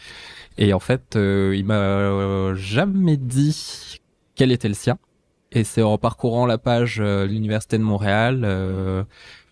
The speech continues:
où comme lui, bah, je suis tombé sur, euh, Cyril Duclos et j'ai beaucoup aimé, euh, ses centres d'intérêt.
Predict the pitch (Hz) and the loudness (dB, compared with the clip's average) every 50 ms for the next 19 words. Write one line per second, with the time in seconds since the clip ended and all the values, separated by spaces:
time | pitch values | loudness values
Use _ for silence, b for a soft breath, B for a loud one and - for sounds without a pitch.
0 | _ _ - 104 95 90 - - 110 113 117 117 123 131 123 104 101 - - - | _ _ -6 -6 -6 -2 0 2 4 4 4 4 4 4 2 2 0 -2 -4 -8
1 | - 104 101 101 101 101 - - 101 101 101 101 95 95 98 98 98 - - 117 | -6 -4 -2 -2 -2 -4 -4 -6 -6 -4 -2 -2 -2 -2 -2 -2 -4 -4 -2 0
2 | 110 110 113 107 98 101 92 - - 123 120 123 123 123 123 117 101 101 98 95 | 0 2 2 2 0 -2 -2 0 2 2 2 4 4 2 2 0 0 0 -2 -4
3 | 95 101 98 113 117 - - - 120 110 113 113 113 113 107 101 95 95 98 - | -4 -4 -4 -4 -6 -6 -6 -4 -2 0 0 2 2 2 2 0 0 0 -2 -2
4 | - 101 - - 113 107 110 101 98 - 101 98 104 156 | -4 -4 -2 -2 0 0 2 0 0 2 2 0 0 0